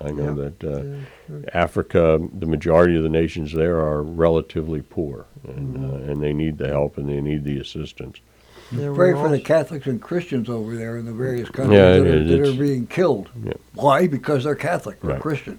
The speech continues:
Speaker 3: Yeah.
Speaker 2: Mm-hmm. Yeah.
Speaker 1: Yeah,
Speaker 2: Uh,
Speaker 1: and I
Speaker 2: even, uh, even in India, we've been helping out over in that area. So,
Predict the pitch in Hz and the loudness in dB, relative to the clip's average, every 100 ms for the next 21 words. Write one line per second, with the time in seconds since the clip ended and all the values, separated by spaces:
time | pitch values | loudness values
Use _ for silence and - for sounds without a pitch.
0 | - 123 139 143 127 135 165 - - - | -8 -6 -6 -8 -6 -8 -8 -14 -20 -14
1 | 147 175 180 - - - _ _ - 151 | -10 -10 -12 -20 -20 -20 _ _ -8 -4
2 | 78 165 156 175 170 165 160 165 170 180 | 2 4 4 2 0 -4 -4 -6 -4 -2
3 | 180 165 156 151 156 180 165 139 120 127 | -2 -2 -4 -6 -4 -4 -4 -6 -8 -8
4 | 127 135 127 139 143 135 135 135 139 139 | -8 -8 -8 -8 -8 -8 -6 -8 -8 -8
5 | 139 156 151 131 123 127 139 120 - 135 | -8 -8 -10 -10 -12 -14 -18 -18 -14 -10
6 | 67 92 | -8 -10